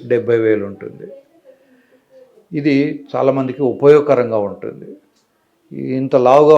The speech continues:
ఉండడం వల్ల, especially మన తెలుగు స్పీకింగ్ స్టేట్స్‌లో పిన్స్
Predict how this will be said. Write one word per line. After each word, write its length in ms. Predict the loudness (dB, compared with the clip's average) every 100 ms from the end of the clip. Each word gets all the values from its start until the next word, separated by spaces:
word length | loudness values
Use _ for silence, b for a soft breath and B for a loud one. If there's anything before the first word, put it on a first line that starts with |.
| 4
ఉండడం 280 | 2 0 0
వల్ల, 140 | 2 4 2 0 -8 -20 _ _ _ _ _ _ _ _ -14 -14
especially 540 | -4 -2 0 0 0 -2 -4
మన 120 | -6 -6 -8 -12 -18 _ _ -2
తెలుగు 260 | 0 4 4 4 0
స్పీకింగ్ 500 | -4 -6 -4 -8 -8 -12 -12 -12 -14 _ _ -18
స్టేట్స్‌లో 520 | -4 -4 -4 -4 -4 -4 -6 -12 _ -10
పిన్స్ 240 | -8 -8